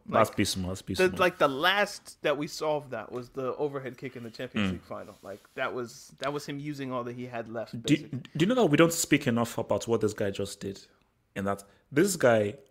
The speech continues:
Speaker 1: off the bench, pissed off, scored, and see, here's the thing.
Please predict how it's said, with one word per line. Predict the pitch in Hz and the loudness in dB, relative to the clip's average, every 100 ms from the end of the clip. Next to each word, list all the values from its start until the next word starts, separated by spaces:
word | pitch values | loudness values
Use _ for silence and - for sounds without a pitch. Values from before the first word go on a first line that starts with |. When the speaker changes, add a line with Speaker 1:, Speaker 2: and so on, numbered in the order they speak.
| - | 4
Speaker 1:
off | 143 156 | 4 6
the | - | 4
bench, | 101 101 92 - - - - | 6 6 2 -4 -6 -8 -2
pissed | - 160 - 107 | 4 6 6 2
off, | 92 - - _ - | 0 -4 -20 _ -10
scored, | - - 143 143 135 - - | -2 0 8 8 8 2 4
and | 123 110 113 - - - - | 6 6 0 -8 -20 -20 -2
see, | - | 2
here's | 127 202 214 | 10 10 10
the | 131 | 6
thing. | 104 - | 2 -2